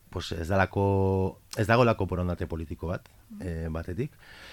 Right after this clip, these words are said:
Speaker 1: Eta bestetik, eh, nahiko berandu goazelako, esan nahi dut. Eh, igual azken hamarkadan hasi gara pixkat genealogiei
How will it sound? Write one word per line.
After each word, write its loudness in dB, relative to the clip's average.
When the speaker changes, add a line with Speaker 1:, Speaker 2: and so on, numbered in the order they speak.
Speaker 1:
Eta 4
bestetik, 2
eh, 2
nahiko 0
berandu 4
goazelako, 0
esan 0
nahi 2
dut. -2
Eh, -2
igual 2
azken 0
hamarkadan 4
hasi 0
gara 4
pixkat -2
genealogiei 2